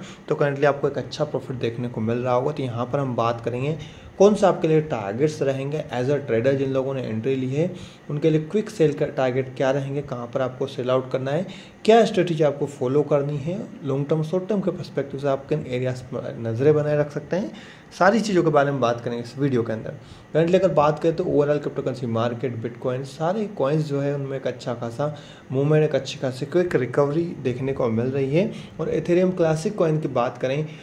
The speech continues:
तो regular इसकी price में एक अच्छी खासी spike, अच्छा खासा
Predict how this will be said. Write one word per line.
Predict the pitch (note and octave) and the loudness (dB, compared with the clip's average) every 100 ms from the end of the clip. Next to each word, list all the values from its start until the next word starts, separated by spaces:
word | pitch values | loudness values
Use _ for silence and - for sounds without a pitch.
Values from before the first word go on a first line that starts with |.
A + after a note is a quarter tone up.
| - | 0
तो | F3 | 4
regular | E3 D3 D3 D#3+ G3+ G#3 G3+ - | 6 8 8 8 8 8 4 -2
इसकी | D3+ - E3 D3 D3+ | -8 -2 0 0 2
price | C3+ C3+ C3 | 2 2 -2
में | C#3 | -2
एक | - | -2
अच्छी | - - | -4 -6
खासी | D3+ B2+ B2 B2 | -4 -4 -4 -8
spike, | - - B2+ C3+ | -4 2 2 2
अच्छा | C#3 - B2 | -4 -4 -8
खासा | A#2 | -8